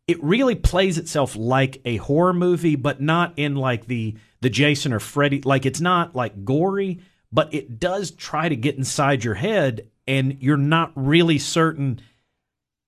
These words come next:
if she's crazy or there is legitimately an invisible man, because as everyone points out that she te-, she's like, "Listen, it's, it's my ex. He's invisible now. He,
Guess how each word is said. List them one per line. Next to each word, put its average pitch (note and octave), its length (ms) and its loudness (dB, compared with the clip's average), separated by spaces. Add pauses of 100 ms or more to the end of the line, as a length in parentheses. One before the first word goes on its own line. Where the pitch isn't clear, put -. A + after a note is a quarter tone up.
if D3+ 380 0 (180)
she's E3+ 400 0
crazy D#3+ 720 0 (340)
or D3 180 4
there C#3+ 240 4
is C3 140 2
legitimately B2+ 1200 2 (600)
an D3+ 100 2
invisible C3 460 2
man, D3 300 -2
because C3+ 260 0
as C#3 200 0
everyone F3 380 4
points E3 360 -4
out A#3 240 -4
that - 100 -18
she C3 140 -4
te-, F#3 180 -2
she's D#3+ 220 -2
like, A#2+ 180 -4
"Listen, B2+ 400 0 (340)
it's, C3 380 -2 (340)
it's A#2 180 -4
my D3 180 2
ex. D#3 520 0 (160)
He's A#2+ 220 -2
invisible D3 640 2
now. A2 300 -2
He, A#2+ 340 -2